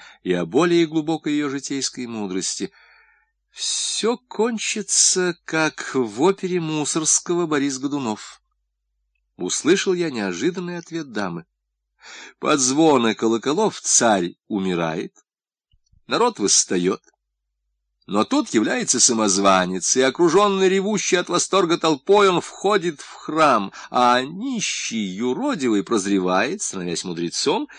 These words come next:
и при этом он начинает петь. Вы разве не помните его слов? Мне пришлось сознаться в своём невежестве. Признаться, баронесса,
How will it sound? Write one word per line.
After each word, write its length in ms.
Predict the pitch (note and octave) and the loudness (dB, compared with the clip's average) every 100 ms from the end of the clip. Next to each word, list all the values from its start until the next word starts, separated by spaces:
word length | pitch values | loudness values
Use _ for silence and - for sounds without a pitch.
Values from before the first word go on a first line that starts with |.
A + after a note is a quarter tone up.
| - - - | -20 -18 -6
и 160 | F#2+ | -6
при 240 | F2 F2+ F#2 | -2 2 4
этом 400 | B2 - C4+ B3 | 4 2 -8 -8
он 160 | A#3+ | -6
начинает 680 | E3+ - C3 C#3+ F3 F3+ F3 _ _ - | -6 -4 0 2 2 0 -4 _ _ 0
петь. 580 | G#2+ G2 F#2 - - _ _ _ _ _ _ _ _ - | 4 4 4 -2 -12 _ _ _ _ _ _ _ _ -10
Вы 320 | A#2 A#2+ A#2 | 2 4 6
разве 300 | A#2 G#2 G#2+ | 4 2 0
не 140 | A2+ | 0
помните 400 | A2+ D#4+ C4 - | -2 -2 -4 -2
его 160 | G#2 F#2 | 0 0
слов? 480 | - G2 F2 - _ _ _ _ _ _ _ _ _ _ _ _ - | 0 -4 -6 -12 _ _ _ _ _ _ _ _ _ _ _ _ -14
Мне 320 | F#2 G#2+ C#3 | -2 0 2
пришлось 400 | D#3 - B2+ A#2 | 0 0 0 2
сознаться 560 | C3 A2 A2+ A2 - | 2 2 0 0 0
в 40 | A#2+ | -2
своём 340 | A#2+ A2 G#2 | 0 2 2
невежестве. 600 | A2 G2+ F2+ F2+ - G2 - - - | 0 -2 -2 -2 -2 -4 -8 -20 -10
Признаться, 600 | A2 G2 G2+ A2+ - B2 | -4 -2 0 -2 0 -2
баронесса, 640 | A2+ G#2+ F#2+ F#2+ - A2 | 0 0 0 0 -2 -4